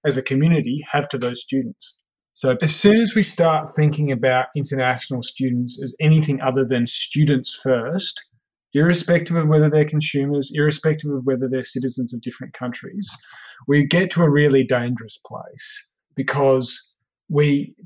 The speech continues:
don't keep their education in full view. If we think about them just as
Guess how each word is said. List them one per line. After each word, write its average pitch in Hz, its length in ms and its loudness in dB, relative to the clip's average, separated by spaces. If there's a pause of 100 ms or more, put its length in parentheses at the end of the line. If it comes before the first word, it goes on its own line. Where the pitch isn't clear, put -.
don't 175 400 2 (1000)
keep 151 380 0
their 143 460 2
education 147 720 0
in 123 140 0
full 131 280 -2
view. 208 440 4 (320)
If 143 140 -4
we 151 100 2
think 180 220 4
about 170 260 2
them 143 160 -2
just 139 240 -4
as 131 200 -4